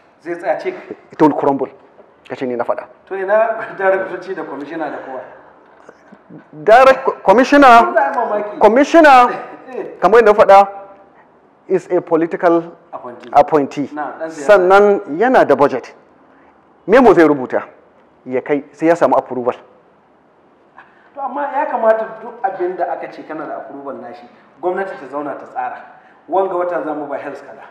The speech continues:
Speaker 1: Wanga, misali ina magana ga abin da ya kamata a yi.
Speaker 2: Eh, abin da ya kamata, kowace gwamnati idan ka diba ka bi kamar da ka ce tiryan tiryan,
Speaker 1: Mm.
Speaker 2: tun daga ƙirƙiro jihar Zamfara har ko yanzu, idan kana analysis ɗin yadda ake tafiyar da gwamnatin, kowace gwamnati akwai abin ta fa-,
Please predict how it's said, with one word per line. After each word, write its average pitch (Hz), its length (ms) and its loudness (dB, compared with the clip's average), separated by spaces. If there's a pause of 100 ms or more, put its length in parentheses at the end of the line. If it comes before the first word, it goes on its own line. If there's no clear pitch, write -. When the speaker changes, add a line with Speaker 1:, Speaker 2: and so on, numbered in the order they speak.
(400)
Speaker 1:
Wanga, 196 340 -4
misali 285 320 -2 (120)
ina 277 140 -6
magana 220 300 -4 (140)
ga - 200 -10
abin 208 180 -10
da 190 80 -4
ya 180 100 -8
kamata 156 280 -8
a - 60 -12
yi. - 460 0
Speaker 2:
Eh, - 60 6
abin 277 260 6
da 254 80 6
ya 208 60 8
kamata, 165 440 6 (200)
kowace 247 300 2
gwamnati 185 320 4
idan 165 160 4
ka 185 160 -4
diba 175 400 2
ka 165 120 -4
bi 170 360 -4
kamar 156 220 2
da 151 60 6
ka 156 100 -4
ce 147 160 -8
tiryan 143 340 0
tiryan, 147 320 2
Speaker 1:
Mm. - 280 -14 (160)
Speaker 2:
tun 214 240 -2
daga 139 440 6 (240)
ƙirƙiro 170 320 -2
jihar 156 220 -2
Zamfara 131 300 -4
har 139 140 -10 (120)
ko 160 120 0
yanzu, 131 520 -4 (160)
idan 156 300 0
kana 170 340 2
analysis 135 480 0
ɗin 143 80 -8
yadda 143 160 -2
ake 127 140 -6
tafiyar 135 240 -8
da 135 80 -2
gwamnatin, 127 420 -6
kowace 151 300 -4
gwamnati 127 280 -6
akwai 113 200 -4
abin 120 120 -6
ta - 80 -18
fa-, 135 140 -12